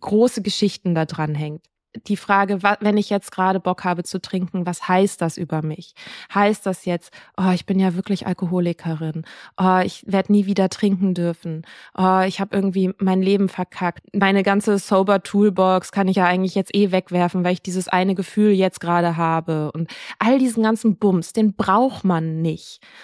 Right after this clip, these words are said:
Und man muss sich dafür auch nicht schämen, so, weil das ein völlig normaler Gehirnprozess ist, der da bei einem losgeht.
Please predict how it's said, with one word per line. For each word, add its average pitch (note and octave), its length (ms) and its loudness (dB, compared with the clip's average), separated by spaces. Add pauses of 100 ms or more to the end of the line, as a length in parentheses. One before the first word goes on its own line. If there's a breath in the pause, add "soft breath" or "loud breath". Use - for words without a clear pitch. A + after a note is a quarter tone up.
(180 loud breath)
Und G3 280 0
man G#3 120 4
muss G#3+ 220 4
sich A3+ 140 -2
dafür - 360 -2
auch F#3 100 -4
nicht F#3 200 0
schämen, F#3+ 640 0
so, D#3 320 -6 (320 loud breath)
weil F3+ 380 2
das G#3+ 240 0 (160)
ein A3+ 140 4
völlig B3+ 800 0
normaler G3+ 1080 2
Gehirnprozess G#3 1000 0
ist, F3 340 -6 (320 loud breath)
der G3+ 200 4
da F#3+ 220 2 (360)
bei F#3+ 120 2
einem F3+ 280 2
losgeht. F#3+ 640 -4